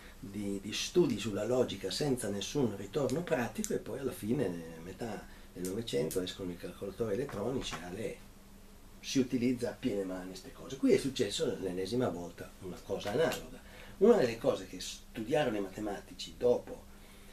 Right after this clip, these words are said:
eh, la, l'analisi infinitesimale, quindi fa parte della matematica moderna, anche se di due secoli fa, è la teoria dei gruppi. La teoria dei gruppi,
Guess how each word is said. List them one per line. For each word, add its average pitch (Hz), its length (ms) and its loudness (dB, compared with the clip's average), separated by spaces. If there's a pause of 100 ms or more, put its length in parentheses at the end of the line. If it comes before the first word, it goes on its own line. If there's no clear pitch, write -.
(540)
eh, 92 380 -6
la, 87 380 -8 (1160)
l'analisi 104 480 0
infinitesimale, 98 1000 -4
quindi 135 240 4
fa - 100 -6
parte 107 280 -4
della 92 120 -4
matematica 101 480 -6
moderna, 90 720 -4
anche 92 160 -8
se - 80 -12
di 85 180 -8
due - 120 -6
secoli 95 320 -6
fa, - 280 -10 (680)
è 151 240 6
la 208 160 2
teoria 165 440 0
dei 151 160 2
gruppi. - 560 0 (1080)
La 143 100 -6
teoria 196 360 2
dei 127 220 0
gruppi, 117 640 0